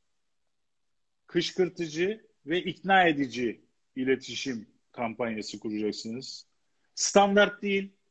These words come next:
skandal iletişim. Kendi sihirli kampanyanızı üreteceksiniz ve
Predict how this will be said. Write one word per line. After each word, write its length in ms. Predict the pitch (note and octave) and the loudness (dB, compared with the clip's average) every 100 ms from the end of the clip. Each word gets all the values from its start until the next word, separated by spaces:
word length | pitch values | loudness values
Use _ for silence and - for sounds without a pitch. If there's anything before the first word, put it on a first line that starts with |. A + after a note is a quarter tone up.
| _ | _
skandal 580 | - - E3 E3 E3 D#3+ | -14 -6 -4 -2 0 0
iletişim. 560 | D3 D3 C3+ - D3 D3+ _ _ _ _ _ _ _ _ _ | -2 -4 -8 -16 -18 -20 _ _ _ _ _ _ _ _ _
Kendi 580 | - F3 F#3+ A3+ A3+ A3 _ _ _ | 2 2 2 -4 -6 -8 _ _ _
sihirli 580 | - - F3 F#3+ F#3+ G#3 | -14 -4 2 4 2 0
kampanyanızı 1000 | G3 E3 D#3 E3 D#3+ D#3+ D#3 C#3+ D#3 C#3 - _ _ - | -4 -6 -2 -4 -4 -6 -8 -4 -4 -4 -10 _ _ -8
üreteceksiniz 1040 | C3+ C#3 D3 C#3+ C#3 - D3+ D#3 - - _ _ _ _ _ _ _ _ | -4 -4 -4 -6 -8 -10 -16 -16 -18 -20 _ _ _ _ _ _ _ _
ve 340 | C#3+ F3 F3 | 4 4 2